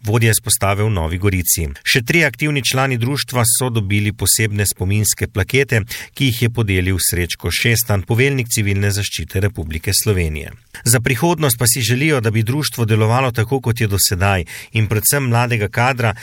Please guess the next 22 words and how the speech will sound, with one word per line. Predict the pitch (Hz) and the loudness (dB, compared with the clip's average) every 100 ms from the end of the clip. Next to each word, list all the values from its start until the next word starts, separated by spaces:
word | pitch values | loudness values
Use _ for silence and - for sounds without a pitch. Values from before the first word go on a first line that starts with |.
| - | -12
ki | - 151 | -6 0
bi | 131 | 2
bil | 117 | 2
pripravljen | 113 110 92 92 92 87 | 2 0 0 0 0 -2
tudi | 139 123 | -2 -2
kakšno | 107 - - 87 | -2 -4 -2 0
uro, | 85 92 98 - | 2 2 0 -2
morda | - 90 82 | -4 -2 0
dan, | 80 82 95 95 - | 0 2 0 -2 -6
žrtvovati | - 113 117 117 92 78 - | 0 2 2 0 0 -2 -2
za | 90 107 | -2 -2
družbene | 92 73 71 76 85 | -2 -4 -4 -2 0
dejavnosti. | 90 85 71 78 - - 78 - _ _ _ - | 2 0 -2 -8 -8 -8 -10 -14 _ _ _ 2
C | 151 | 2
B | 139 147 131 | 2 2 2
Radio | 127 120 | 2 0
Klub | 113 123 | 0 0
Soča | 117 - 143 - | 2 0 0 -2
slavi | 113 - 117 120 | -2 0 0 0
štirideset | - - 156 131 104 - - | -2 -2 -2 0 0 0 0
let | 117 | 0
delovanja, | 104 101 101 113 127 | 2 2 4 2 2